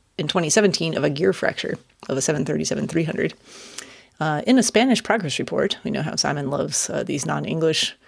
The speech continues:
uh, reports, reported the investigation is still ongoing.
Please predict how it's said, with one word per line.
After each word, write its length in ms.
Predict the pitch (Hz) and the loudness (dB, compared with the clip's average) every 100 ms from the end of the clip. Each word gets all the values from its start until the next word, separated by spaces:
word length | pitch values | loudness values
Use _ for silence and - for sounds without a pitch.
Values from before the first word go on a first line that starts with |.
| - _ _ | -20 _ _
uh, 220 | - 139 143 _ _ | -4 -4 -6 _ _
reports, 440 | 156 - 175 - - _ _ - _ _ _ _ - | -2 0 0 0 -4 _ _ -20 _ _ _ _ -2
reported 320 | 226 220 214 185 | 2 6 6 6
the 80 | |
investigation 500 | 180 180 180 175 165 160 | 6 6 4 4 2 2
is 100 | - | 4
still 200 | 202 202 | 6 6
ongoing. 460 | 170 160 147 165 | 4 4 2 0